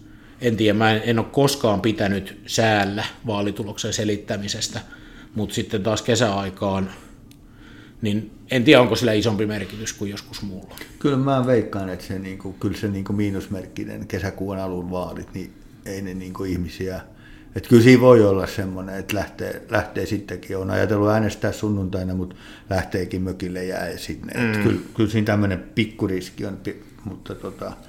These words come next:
Speaker 2: mut en mä siihen usko, että mitään isoja, isoja muutoksia tulee siihen.
Speaker 1: Mutta näin, siinä on saatu ja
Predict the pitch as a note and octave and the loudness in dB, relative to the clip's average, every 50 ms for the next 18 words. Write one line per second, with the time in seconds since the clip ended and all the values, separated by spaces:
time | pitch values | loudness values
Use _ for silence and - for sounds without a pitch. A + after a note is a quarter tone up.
0 | - - - - - - - - - - F#2+ F#2 A2+ A2+ A#2+ A#2+ A2+ A#2 A2+ A#2 | -20 -20 -20 -20 -20 -20 -20 -14 -8 -2 0 4 6 6 8 10 10 10 8 8
1 | A2 G#2 G#2 G2 - - - G2 G2 F#2+ - F#2+ F#2+ F#2 F#2 - G#2+ G2+ G#2 G2+ | 6 6 4 4 0 -2 -6 -6 -6 -2 -2 -2 -2 -2 -4 -4 -2 0 2 2
2 | G2 F2+ - - - - - - - - - - - - - - - A2 G#2 A2+ | 2 2 -2 -6 -14 -20 -20 -20 -20 -20 -20 -20 -20 -18 -8 -2 0 2 4 4
3 | G#2+ G2 F#2 G2 F#2 E2+ E2+ - - - - - - - - - G#2+ G#2+ G#2+ - | 4 2 2 0 -4 -6 -6 -8 -12 -12 -10 -10 -10 -10 -10 -12 -12 -12 -12 -12
4 | - - - - - - G#3+ G#3 - A#3 A#3 C#4+ C4+ A3+ D#3 B2+ A2 G#2 G#2+ C#3+ | -12 -12 -12 -6 0 0 2 6 6 6 8 10 10 10 10 10 8 6 4 4
5 | A#3+ A#3+ G3 C#3+ A2 G2+ D3+ G#3 A3+ - - F#3+ F3 F3 E3+ D#3+ D#3 | 4 4 6 4 4 6 6 6 6 6 6 8 8 10 10 8 6